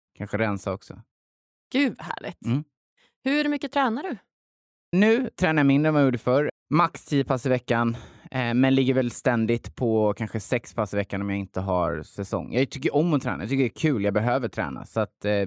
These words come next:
Speaker 1: för mig är att träna... En del kan tycka att det låter jättemycket, men för mig är sex dagar i veckan, det är liksom min normalnivå.
Speaker 2: Mm. Ja, det är viktigt med återhämtning också.
Speaker 1: Det är superviktigt. Och det förstår man, ju äldre man blir, desto mer förstår man det. Det är,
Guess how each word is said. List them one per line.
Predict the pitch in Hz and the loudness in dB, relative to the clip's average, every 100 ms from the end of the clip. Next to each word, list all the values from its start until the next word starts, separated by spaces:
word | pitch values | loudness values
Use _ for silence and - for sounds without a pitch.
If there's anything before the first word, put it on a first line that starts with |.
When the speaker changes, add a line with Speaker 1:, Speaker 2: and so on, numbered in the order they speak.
| - | -6
Speaker 1:
för | - 110 | -10 -2
mig | 117 123 135 | 0 2 2
är | 120 | 2
att | 107 | 0
träna... | 107 101 85 64 98 - _ _ - | -2 -2 -4 -6 -10 -12 _ _ -4
En | 117 | 0
del | 117 | 0
kan | 117 113 | -2 -4
tycka | 117 | -4
att | 104 | -4
det | |
låter | 107 104 110 | -4 -4 -4
jättemycket, | 104 - 104 123 98 | -6 -6 -6 -6 -6
men | 104 110 | -6 -4
för | |
mig | 113 120 | -2 0
är | 131 | 0
sex | - 107 | -2 -4
dagar | - 101 | -2 0
i | |
veckan, | 92 - 87 87 | -2 -4 -8 -6
det | 98 | -4
är | 110 | -4
liksom | 104 101 92 | -6 -8 -8
min | 92 87 87 113 _ | -6 -8 -10 -16 _
normalnivå. | 110 98 101 90 92 92 107 110 _ _ _ _ - | -8 -4 -2 -2 -4 -6 -8 -10 _ _ _ _ -4
Speaker 2:
Mm. | 226 175 165 180 _ _ _ _ - | -4 -4 -10 -18 _ _ _ _ -4
Ja, | 233 | 0
det | 240 | 2
är | |
viktigt | 240 208 202 | 0 -2 -2
med | 247 | -2
återhämtning | 208 - 247 349 302 | -2 -2 -2 0 -4
också. | 170 58 - _ _ - | -4 -8 -12 _ _ -4
Speaker 1:
Det | 117 | 0
är | 110 | 0
superviktigt. | - 113 107 127 - 98 | -2 -4 0 -2 -2 -6
Och | - | -4
det | 107 123 135 - - - | 0 2 0 -2 -12 -6
förstår | 127 - | -2 2
man, | 123 117 | 2 4
ju | 127 | 4
äldre | 135 151 | 4 4
man | 139 | 4
blir, | 117 | 4
desto | 120 107 123 | 4 4 2
mer | 117 | 2
förstår | 117 117 - | 0 4 4
man | - 110 | 6 4
det. | 127 101 | 4 4
Det | - 117 | 4 2
är, | 117 | 2